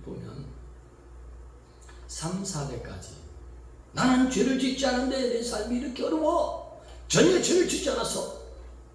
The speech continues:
성경으로 따지면 윗대나 윗대나 삼, 사 대까지 영향이 간다고 욥기에 표현하고 있습니다. 내가 또 너무나 잘 씹었어, 하나님 앞에.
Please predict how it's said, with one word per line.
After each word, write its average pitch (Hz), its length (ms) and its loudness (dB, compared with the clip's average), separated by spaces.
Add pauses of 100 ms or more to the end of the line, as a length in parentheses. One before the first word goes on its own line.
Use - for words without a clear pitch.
(200)
성경으로 151 480 -2
따지면 107 420 -8 (560)
윗대나 127 380 -8
윗대나 98 560 -10
삼, 196 280 -8
사 180 200 -6
대까지 160 380 -8
영향이 110 320 -10
간다고 98 600 -12 (540)
욥기에 87 400 -12
표현하고 - 400 -12
있습니다. - 300 -18 (2500)
내가 180 240 -6
또 185 100 -2
너무나 269 300 2
잘 233 160 -2
씹었어, 240 460 -6
하나님 - 260 -8
앞에. - 320 -16